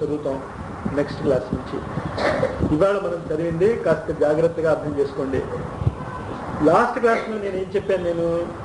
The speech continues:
మూడు రకాల స్థితులు ఉంటాయని చెప్పాను, జాగ్రత్తావస్థ, స్వప్నావస్థ, నిద్రావస్థ. ఇవాళ నేను ఏం చెప్పాను? నేను మీకు నిద్రావస్థలో ఉన్నటువంటి, నాటినటువంటి సంస్కారాలే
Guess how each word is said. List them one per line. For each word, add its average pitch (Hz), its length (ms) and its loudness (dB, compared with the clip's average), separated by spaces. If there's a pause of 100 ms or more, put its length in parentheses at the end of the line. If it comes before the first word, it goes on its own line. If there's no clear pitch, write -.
(220)
మూడు 180 180 6
రకాల 185 360 4
స్థితులు 165 360 -2
ఉంటాయని 147 400 2
చెప్పాను, 135 320 2
జాగ్రత్తావస్థ, 135 680 2 (680)
స్వప్నావస్థ, 135 600 2 (560)
నిద్రావస్థ. 151 500 4 (1300)
ఇవాళ 226 280 6
నేను 226 160 -2
ఏం 214 180 -2
చెప్పాను? 202 260 2
నేను 185 180 -2
మీకు 175 240 0
నిద్రావస్థలో 190 1000 2
ఉన్నటువంటి, 170 800 2
నాటినటువంటి 160 680 2
సంస్కారాలే 139 840 2